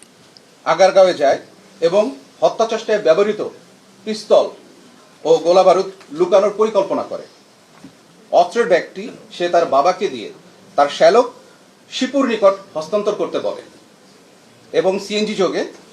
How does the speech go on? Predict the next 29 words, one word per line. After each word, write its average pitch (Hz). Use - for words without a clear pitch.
সাভারের 165
উদ্দেশ্যে 147
রওনা 143
দেয়। -
পরবর্তীতে 185
ফয়সালের 160
বাবা 156
ব্যাগটি 143
শিপুর 202
কাছে 185
হস্তান্তর 165
করে। 104
শিপু 269
এই 247
ব্যাগটি 214
নরসিংদীতে 220
ফেরত 214
নিয়ে 170
গিয়ে 135
তার 156
বোন 175
অর্থাৎ 135
ফয়সালের 151
স্ত্রী 240
সামিয়ার 160
নিকট 143
দিয়ে 127
দেয়। -
সামিয়া 220